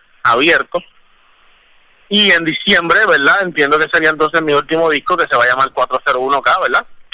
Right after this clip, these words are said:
Valga la redundancia, tú sabes que el four one K es, es tu plan de retiro. Pues así se va a llamar ese disco, ¿verdad? Cuatro cero uno K. Yo tengo canciones que aún no he sacado, tengo un tema con Misa de Gallo, tengo un tema con, con, ¿verdad? Con Carmelo, con,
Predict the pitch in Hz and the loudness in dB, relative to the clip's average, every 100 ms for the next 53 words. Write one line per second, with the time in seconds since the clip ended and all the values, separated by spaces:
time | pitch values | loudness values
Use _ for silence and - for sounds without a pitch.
0 | - - - 117 127 131 139 135 127 180 | -20 -10 -2 0 2 2 0 0 -2 -4
1 | 214 156 139 127 127 - 143 131 127 - | -2 -4 -2 0 -2 -2 -4 -2 -6 -2
2 | 143 135 127 - 147 - 139 131 143 139 | -2 0 -4 -6 -10 -8 -8 -2 0 0
3 | 139 139 143 131 202 156 139 - - - | -2 0 0 0 -2 -4 -6 -8 -14 -16
4 | - 151 123 143 135 139 135 127 127 131 | -4 -2 -2 -2 -2 0 0 0 0 0
5 | 131 120 - 107 120 170 131 - - 123 | -2 -4 -4 -2 0 0 -2 -4 -4 -2
6 | 123 117 107 120 107 113 117 123 113 117 | -2 -2 -2 -2 -2 -4 -2 -2 0 -2
7 | 110 113 117 117 117 113 107 - 131 120 | -2 -4 -2 -2 -2 -4 -4 0 0 0
8 | 117 117 117 120 117 117 117 113 117 113 | -4 -2 -4 -4 -2 -2 -4 -8 -2 0
9 | 107 123 131 127 - - - - - 120 | 2 2 0 -4 -8 -16 -20 -14 -6 -4
10 | 117 104 123 117 113 113 110 107 101 - | -4 -2 0 0 0 0 -2 -2 -6 -4
11 | 120 117 113 107 107 107 131 165 143 110 | 0 0 0 -2 0 0 0 -2 -2 -2
12 | 110 120 180 175 - - 113 110 | 0 0 0 -4 -14 -6 -4 -4